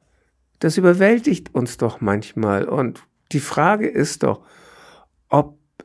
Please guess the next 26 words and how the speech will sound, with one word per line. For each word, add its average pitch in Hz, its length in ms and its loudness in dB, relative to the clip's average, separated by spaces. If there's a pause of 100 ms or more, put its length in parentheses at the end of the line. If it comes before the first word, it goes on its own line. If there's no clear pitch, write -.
(120)
du 190 300 6
dir, 131 360 6
wenn 131 220 2
du 185 440 0 (460)
jetzt 196 480 -2
in 143 140 2
einer 131 320 4
wirklich 160 500 0 (100)
emotionalen, 151 880 2
herausfordernden 131 1040 2
Lebensphase 104 800 0
bist, - 360 -4 (800)
ob - 220 -4
du 131 120 2
dir 123 200 4
das 104 180 4
alles 90 400 -2
geben 139 320 2
musst. 82 460 -8 (1040)
Oder 208 500 6
ob 156 240 0
du 127 80 -2
vielleicht 117 480 0
mal 95 240 -2
daran 139 500 0
denkst, 120 460 0